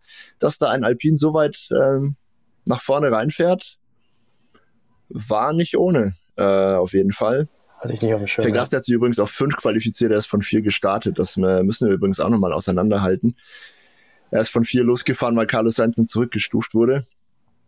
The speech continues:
Speaker 1: Ähm,
Speaker 2: Ja.
Speaker 1: Esteban
Speaker 2: Ja.
Speaker 1: Ocon hingegen ist im Q eins rausgeflogen und war nur siebzehnter am Start. Äh, beziehungsweise sechzehnter, weil Lance Stroll auch bestraft wurde. Dazu kommen wir dann auch noch nachher. Die Schere war auf jeden Fall groß zwischen den beiden alpinen Piloten.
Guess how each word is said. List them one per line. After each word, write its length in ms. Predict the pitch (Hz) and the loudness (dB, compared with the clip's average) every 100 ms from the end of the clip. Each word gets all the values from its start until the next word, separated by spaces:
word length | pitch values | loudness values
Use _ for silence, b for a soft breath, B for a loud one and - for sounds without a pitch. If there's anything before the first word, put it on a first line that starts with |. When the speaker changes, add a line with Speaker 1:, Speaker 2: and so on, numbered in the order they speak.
| _ _ | _ _
Speaker 1:
Ähm, 460 | 147 139 135 127 123 | 0 2 2 0 0
Speaker 2:
Ja. 60 | 156 | -2
Speaker 1:
Esteban 320 | - 151 120 | 0 0 0
Speaker 2:
Ja. 60 | |
Speaker 1:
Ocon 220 | 220 233 170 | 0 0 2
hingegen 540 | 120 117 139 165 165 | 4 2 2 2 0
ist 320 | - - - | -2 -4 -2
im 140 | 151 156 | -2 0
Q 160 | 156 | 0
eins 380 | 131 190 - - | 2 0 -2 -4
rausgeflogen 680 | 104 107 - - 123 139 156 | -4 -2 -4 0 2 2 0
und 200 | 147 131 | 0 0
war 160 | 131 143 | 0 2
nur 200 | 147 139 | 2 2
siebzehnter 640 | 139 196 - 123 101 92 | -2 -6 -2 -2 0 0
am 140 | 87 98 | 0 -2
Start. 560 | - 87 95 - - _ _ b b b b b b b _ - | -2 -2 -2 -6 -20 _ _ b b b b b b b _ -4
Äh, 200 | - 104 | 0 0
beziehungsweise 960 | 98 - 147 170 127 131 143 143 139 131 _ _ _ - _ | 0 0 0 2 2 2 2 2 0 -4 _ _ _ -20 _
sechzehnter, 640 | - 131 - 135 131 127 113 | -6 -6 -2 0 2 2 2
weil 180 | 107 | 2
Lance 220 | 101 110 - | 2 0 -2
Stroll 180 | 117 | -2
auch 140 | 110 127 | -2 -4
bestraft 460 | 120 - - - | -6 -4 -4 -4
wurde. 180 | - 117 | -2 0
Dazu 240 | 101 - - | -2 -4 -2
kommen 180 | 110 | 0
wir 40 | 107 | 0
dann 140 | 90 | 0
auch 100 | 113 | 0
noch 100 | 143 | 0
nachher. 420 | 127 120 123 120 123 B B B - | 2 0 0 -2 -2 B B B -2
Die 80 | |
Schere 320 | 135 160 196 180 | 2 2 2 2
war 80 | 127 | 2
auf 80 | |
jeden 140 | 135 160 | 2 0
Fall 160 | 120 | 0
groß 240 | 101 113 - | 0 0 0
zwischen 220 | 113 113 | 0 2
den 80 | 98 | 2
beiden 240 | 95 98 | 2 2
alpinen 360 | 92 95 113 127 | 0 0 0 0
Piloten. 540 | 120 107 113 147 156 | 2 2 2 2 -2